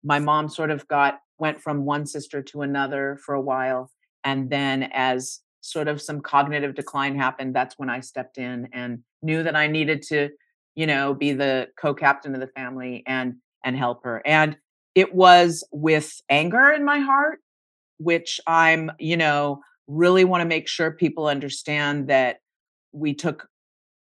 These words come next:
quite a journey, a journey of forgiveness that I'm so grateful happened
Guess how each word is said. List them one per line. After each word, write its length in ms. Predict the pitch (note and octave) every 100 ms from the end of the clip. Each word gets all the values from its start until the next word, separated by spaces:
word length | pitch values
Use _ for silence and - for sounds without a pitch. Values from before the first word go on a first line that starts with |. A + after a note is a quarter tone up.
| _
quite 220 | - E3
a 60 | E3
journey, 600 | C#3 D3+ D3+ D#3+ E3 D3 -
a 60 | D3
journey 280 | C3+ D#3 E3
of 80 | D#3
forgiveness 800 | C#3+ B2+ C#3+ D#3 E3+ F3+ - _ -
that 140 | D3
I'm 160 | D3 C#3
so 220 | - D3+
grateful 540 | C#3 C#3 C#3 D#3 C#3+ - -
happened 500 | D3 D3 E3 F3